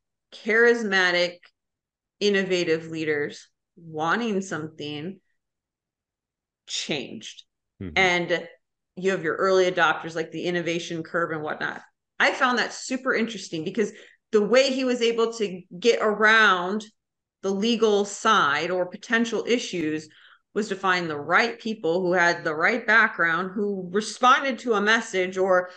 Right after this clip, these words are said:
Speaker 1: a cold call or, you know, a kno-, a knock on the school door. I don't know.
Speaker 2: Yeah.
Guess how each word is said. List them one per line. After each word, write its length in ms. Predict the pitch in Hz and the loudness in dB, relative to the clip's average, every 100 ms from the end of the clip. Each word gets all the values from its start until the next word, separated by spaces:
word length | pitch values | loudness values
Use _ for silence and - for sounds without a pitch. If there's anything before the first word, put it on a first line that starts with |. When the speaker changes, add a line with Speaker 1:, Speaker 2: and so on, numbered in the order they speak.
| - _ _ | -20 _ _
Speaker 1:
a 140 | 190 190 - - | -2 -2 -8 -8
cold 380 | - 247 233 | 4 6 4
call 420 | - 185 180 202 - | 2 2 4 4 4
or, 380 | 180 175 175 - _ _ - | 2 2 0 -4 _ _ -4
you 120 | 190 | 2
know, 160 | 180 | 4
a 180 | 185 180 | 4 2
kno-, 220 | 196 196 - | 0 0 0
a 100 | 190 | -2
knock 320 | 190 208 214 | 2 2 2
on 140 | 208 | 0
the 80 | 196 | -2
school 340 | 196 - 214 | -6 -4 -2
door. 280 | 196 208 185 | 2 4 4
I 80 | 165 | 4
don't 140 | 175 | 2
know. 240 | 165 156 - - _ - | -2 -4 -8 -16 _ -16
Speaker 2:
Yeah. 180 | 87 | -14